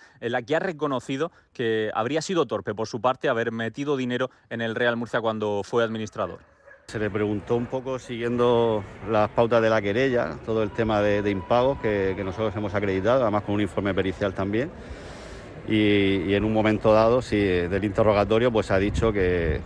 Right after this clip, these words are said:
Speaker 2: que realizó una aportación de una parte de una nómina,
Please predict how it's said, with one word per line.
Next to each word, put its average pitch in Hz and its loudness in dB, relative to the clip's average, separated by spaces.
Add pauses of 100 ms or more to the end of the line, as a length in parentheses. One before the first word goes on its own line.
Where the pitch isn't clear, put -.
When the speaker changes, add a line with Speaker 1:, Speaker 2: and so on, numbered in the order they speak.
Speaker 2:
que 95 0
realizó 101 0
una 92 0
aportación 90 -2
de 101 0
una 90 0
parte - 2
de 95 4
una 85 2
nómina, 117 2